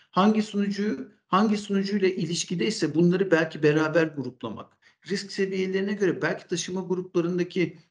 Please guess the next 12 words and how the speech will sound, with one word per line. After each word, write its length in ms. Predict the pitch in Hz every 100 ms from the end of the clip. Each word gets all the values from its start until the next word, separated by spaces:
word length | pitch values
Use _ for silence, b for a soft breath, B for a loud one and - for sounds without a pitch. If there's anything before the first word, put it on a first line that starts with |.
| _ _
aynı 340 | 135 160 202 208
sunucu, 720 | - 185 160 143 143 135 b b b b
ay-, 240 | 143 151 143
ya 100 | 139
da 120 | 165
aynı 300 | 156 196 208
şeye 220 | - 190
hizmet 400 | 156 160 170 170
eden 220 | 165 175
gru-, 300 | 160 151 147
şeyleri, 760 | - - 151 147 151 160 170 - _ 147
belli 600 | 139 156 190 185 190